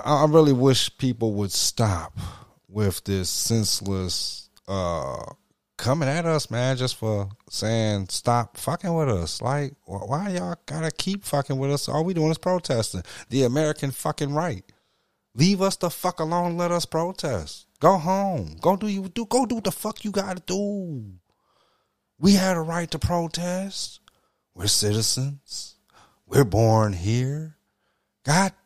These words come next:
damn it, leave us the fuck alone. Leave the Black Lives Matter alone. Hey, guess what? If you don't like the Black Lives Matter, then go home and ignore that shit. It has nothing to do with you. Right? Right. That's, that's, I,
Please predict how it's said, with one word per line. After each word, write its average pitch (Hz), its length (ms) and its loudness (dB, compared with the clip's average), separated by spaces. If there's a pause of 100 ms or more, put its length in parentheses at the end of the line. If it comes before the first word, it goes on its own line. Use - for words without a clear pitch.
damn 135 240 6
it, 165 140 2
leave 117 360 2
us 156 160 4
the 202 140 0
fuck - 500 -4
alone. 160 760 -2 (680)
Leave 269 200 6
the 240 40 0
Black 208 300 4
Lives 196 320 2
Matter 170 220 2
alone. 147 320 4 (240)
Hey, 156 160 2
guess 135 260 4
what? 98 260 0
If 90 120 -10
you 131 140 4
don't 139 180 6
like 107 180 2
the 143 80 -2
Black 151 300 2
Lives 156 280 0
Matter, 156 240 2
then 117 160 -2
go 127 180 4
home 127 300 2
and 123 100 2
ignore 127 320 0
that 98 180 0
shit. - 360 -8 (360)
It 110 60 -4
has 104 280 4
nothing 98 220 0
to 101 60 0
do 131 200 2
with 104 300 -2
you. 80 160 -10 (580)
Right? 110 340 0 (640)
Right. 127 400 0 (1160)
That's, 151 320 0
that's, 127 380 -10
I, 127 200 -18